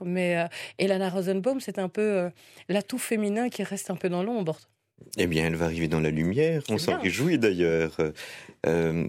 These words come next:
Speaker 2: Elena Rosenbaum a écrit plusieurs livres, dont certains sont traduits en français. Euh, et je dirais, elle gagne à être connue, donc on se réjouit de pouvoir l'accueillir en Belgique, euh, euh, pour, pour parler de ce sujet.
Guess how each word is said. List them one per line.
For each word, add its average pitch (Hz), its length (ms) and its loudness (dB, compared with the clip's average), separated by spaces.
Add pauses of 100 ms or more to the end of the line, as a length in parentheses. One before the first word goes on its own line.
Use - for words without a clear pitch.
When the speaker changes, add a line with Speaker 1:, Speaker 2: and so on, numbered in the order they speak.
(500)
Speaker 2:
Elena 117 200 4
Rosenbaum 110 360 0
a 104 80 4
écrit - 240 -8
plusieurs 95 340 2
livres, 95 200 0
dont 92 60 -2
certains 92 280 -2
sont 87 160 -2
traduits 85 300 0
en 82 100 0
français. 127 760 0 (460)
Euh, 85 420 2
et 82 320 0 (220)
je - 120 -8
dirais, 82 200 2
elle 82 160 0
gagne 82 240 2
à - 20 2
être 80 220 -4
connue, 80 420 0
donc 85 240 -6
on 82 60 0
se - 160 -2
réjouit 95 440 2
de 95 120 -4
pouvoir 82 560 -2
l'accueillir 82 420 -6
en 78 60 -4
Belgique, 76 500 -6 (300)
euh, 73 280 -4 (520)
euh, 73 100 -10 (300)
pour, 107 180 -4
pour 113 180 -2
parler 113 300 -2
de - 80 -12
ce 113 80 -6
sujet. 120 400 -2